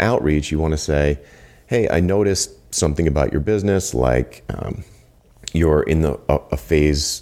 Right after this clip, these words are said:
that is typical for my ideal kind of clients, uh, or they're a, a, a vertical that is the kind that you like to serve,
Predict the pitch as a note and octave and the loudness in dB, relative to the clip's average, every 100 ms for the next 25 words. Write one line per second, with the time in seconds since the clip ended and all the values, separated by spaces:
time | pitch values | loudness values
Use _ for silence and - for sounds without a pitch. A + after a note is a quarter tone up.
0 | - D2 C2+ C2+ - - - - - - | -2 2 2 2 -2 -8 -12 -16 -20 -16
1 | - - - D#2+ D#2+ D#2 C#2+ C#2+ C#2 C2+ | -4 0 0 2 0 2 0 2 2 4
2 | C#2 C2 - D#2+ E2+ F2 G2+ G2 G2+ F#2+ | 2 2 -2 0 2 0 2 2 2 0
3 | - - - - - - - - G1+ G1+ | -6 -12 -20 -20 -20 -16 -10 -6 -6 -6
4 | - D2 D2+ D2 D2 - C#2 C2 B1+ - | 0 2 4 2 0 0 0 2 0 0
5 | C2 B1 - - A#1 C2 E2 F2 F2 F#2+ | -2 -2 -10 -6 -4 -2 0 0 0 2
6 | F#2+ F#2 - C#2+ C2+ C2 C#2 - - - | 2 0 -2 0 2 2 0 -6 -6 -6
7 | - D#2+ D2+ C#2+ - C#2 B1+ - - - | -4 -2 0 0 0 0 0 -2 -8 -2
8 | A2 G2+ G2 F#2+ | 0 2 2 0